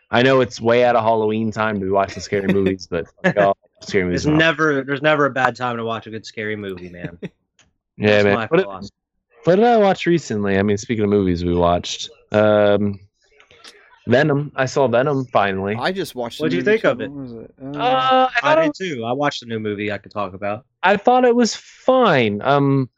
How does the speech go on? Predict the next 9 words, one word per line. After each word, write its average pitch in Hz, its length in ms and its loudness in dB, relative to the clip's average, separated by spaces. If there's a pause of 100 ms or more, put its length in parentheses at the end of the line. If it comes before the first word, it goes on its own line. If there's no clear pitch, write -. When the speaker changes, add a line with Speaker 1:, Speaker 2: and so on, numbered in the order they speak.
(1080)
Speaker 1:
if 170 160 2
you're 190 120 4
going 208 320 4
into 190 260 0
it 175 60 2
expecting 139 800 0
Spider-Man 156 720 2
Venom, 156 340 2
you're, 107 180 -2